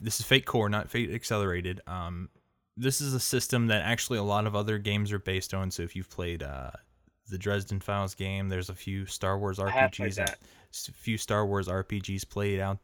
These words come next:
Speaker 1: uh, out there that are based on the, the Fate system. Um, it is a D six system, or y-, it uses fudge dice, but you can use D six, so I consider it a D six system. Um, it is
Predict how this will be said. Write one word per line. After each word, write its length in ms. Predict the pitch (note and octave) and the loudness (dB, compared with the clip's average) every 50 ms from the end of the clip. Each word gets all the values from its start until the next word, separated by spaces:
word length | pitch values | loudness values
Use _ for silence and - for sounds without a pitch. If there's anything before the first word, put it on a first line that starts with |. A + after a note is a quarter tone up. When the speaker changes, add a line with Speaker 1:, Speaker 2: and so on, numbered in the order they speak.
| _ - | _ -8
Speaker 1:
uh, 240 | - G2+ F#2 F2 - - - - _ _ _ _ _ _ - | -4 -4 -2 -2 -4 -8 -12 -20 _ _ _ _ _ _ -2
out 200 | G#2+ G#2+ G#2 - | 0 0 2 2
there 180 | A2 G#2+ G#2+ G2+ | 2 2 2 2
that 300 | F2+ F#2 F2+ F2+ - _ _ - - - _ _ - - | 2 0 -2 -2 -4 _ _ -20 -20 -20 _ _ -10 -6
are 120 | F#2+ F#2+ | -6 -6
based 340 | G2 - F#2+ G2+ G2+ - - | -2 -2 0 0 0 -2 -2
on 140 | G#2 G#2 G#2 | -2 0 0
the, 80 | G2+ G2+ - - _ - | -2 -2 -6 -12 _ -10
the 80 | - F#2+ | -10 -6
Fate 260 | - - G2+ - - | -2 -2 -2 -2 0
system. 380 | - G2+ - - G2 G2 G2+ - _ - - - - - - - - | -4 -6 -4 -2 -2 -2 -2 -4 _ -20 -20 -20 -20 -20 -20 -12 -2
Um, 320 | F2+ F#2 F#2 F#2 F2+ F2 - | 0 2 2 2 0 0 0
it 80 | F2 G2 | 0 0
is 140 | F#2+ F#2+ | 0 0
a 40 | F#2+ | -2
D 220 | F#2+ F#2 G2+ G2 G2 | -4 -4 -4 -4 -2
six 480 | - - - G#2+ G#2 - - - - - | -2 0 0 0 -2 -2 -4 -4 -4 -6
system, 540 | - - - A#2+ - - A2 A2 A#2+ B2+ C3 - - - - - - _ _ _ - _ _ _ _ _ _ - | -10 -6 -4 -4 -2 -2 -2 -2 -2 -2 -4 -6 -14 -20 -20 -20 -20 _ _ _ -20 _ _ _ _ _ _ -2
or 120 | G2+ G#2 | 0 0
y-, 120 | G#2 G2+ F#2+ - | 2 0 0 -2
it 100 | A#2 A#2 | -4 -2
uses 320 | A#2+ C#3+ D3+ C3+ B2+ A2 - | 0 0 0 0 0 -2 -4
fudge 300 | - - G#2+ F#2+ F#2+ F#2 | -2 -2 -2 -2 -2 -6
dice, 240 | F2 E2 F2 F2+ - | -8 -8 -8 -10 -12
but 220 | - D2+ C#2+ - | -10 -10 -12 -10
you 160 | - - G2+ G2+ | -8 -10 -8 -6
can 140 | G2 F#2+ | -4 -4
use 140 | F#2+ F2 F2 | -4 -4 -6
D 200 | E2+ E2+ F2 - | -8 -10 -10 -6
six, 320 | - - - - - - - | -4 -4 -6 -6 -8 -10 -8
so 100 | - B1 | -8 -6
I 60 | C#2+ F#2+ | -6 -6
consider 360 | - - F#2 - F2+ - C#2 | -6 -6 -4 -4 -4 -4 -4
it 80 | D2 | -4
a 100 | E2+ F2 | -4 -4
D 140 | D#2+ - - | -4 -6 -6
six 320 | - - - - - - - | -6 -6 -6 -8 -8 -10 -10
system. 340 | - - - - - F#2+ - - - - - - - F#2 - | -10 -10 -10 -10 -12 -12 -12 -14 -20 -20 -20 -18 -16 -8 -4
Um, 420 | - G2+ G2+ G2+ G2+ G2+ G2+ G2 F#2 - - _ _ _ _ _ _ _ _ _ _ _ _ _ - - _ - | 0 2 2 2 2 2 0 -2 -4 -6 -12 _ _ _ _ _ _ _ _ _ _ _ _ _ -20 -20 _ -6
it 160 | G#2+ A2+ A2 | -4 -2 0
is 480 | A2 A2+ A2+ A2 G#2+ G#2 G#2 - - | 2 2 2 2 2 0 0 -2 -6